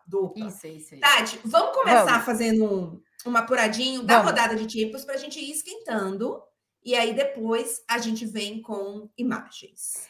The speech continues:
Speaker 2: É o
Speaker 1: Onde
Speaker 2: primeiro
Speaker 1: você esteve? Conta tudo pra mim.
Speaker 2: É, então,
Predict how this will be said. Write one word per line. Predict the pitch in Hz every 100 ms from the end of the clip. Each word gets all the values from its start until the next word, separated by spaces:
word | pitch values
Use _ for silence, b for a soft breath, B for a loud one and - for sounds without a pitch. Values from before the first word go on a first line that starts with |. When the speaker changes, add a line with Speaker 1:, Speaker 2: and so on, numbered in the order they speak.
| B -
Speaker 2:
É | 320
o | 392 427
Speaker 1:
Onde | 523
Speaker 2:
primeiro | - 523 480
Speaker 1:
você | 254
esteve? | 220 - 226 240 247
Conta | 262 262
tudo | 240 226
pra | 262
mim. | 220 - - - _ _ _
Speaker 2:
É, | 233 233 233 233 233 226 - - _ _ 277
então, | 254 202 107